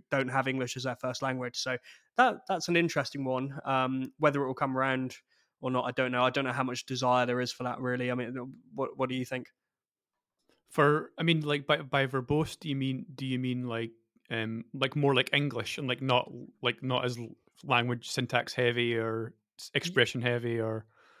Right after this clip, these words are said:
Speaker 1: Yeah, so verbose as in, yeah, as in, like, just explaining. So <sighs> I can't think of a good example, but, um, on a, on a small level, I know, like, Golang, the function keyword
Speaker 2: Mm.
Speaker 1: is fun, whereas JavaScript,
Speaker 2: Mm.
Speaker 1: it's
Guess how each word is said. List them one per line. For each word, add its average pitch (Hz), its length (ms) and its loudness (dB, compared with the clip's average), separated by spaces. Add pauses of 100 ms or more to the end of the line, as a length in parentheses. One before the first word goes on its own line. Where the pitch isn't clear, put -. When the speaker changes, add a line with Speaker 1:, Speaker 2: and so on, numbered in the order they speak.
(140)
Speaker 1:
Yeah, 151 340 8
so 147 160 2
verbose 151 460 4
as 131 80 0
in, 135 260 0
yeah, 127 340 4
as 139 140 0
in, 139 160 4
like, 131 400 4 (140)
just - 380 -2
explaining. 143 840 0
So 143 440 6 (1000)
<sighs> - 240 -10
I - 60 -14
can't 330 200 2
think 330 120 4
of 254 60 2
a 214 40 0
good 190 140 2
example, 147 640 2
but, 147 240 4 (160)
um, 147 420 2 (340)
on 185 140 6
a, 180 160 4
on 180 140 0
a 175 40 2
small 180 300 2
level, 123 480 0
I 143 80 -2
know, 160 200 4
like, 147 260 2 (160)
Golang, 131 640 2 (260)
the 135 80 -2
function 139 400 4
keyword 127 380 2
Speaker 2:
Mm. 123 80 -4
Speaker 1:
is 123 140 -2 (100)
fun, - 300 -14 (580)
whereas 131 280 6
JavaScript, 131 600 4
Speaker 2:
Mm. 139 100 -8
Speaker 1:
it's - 180 -4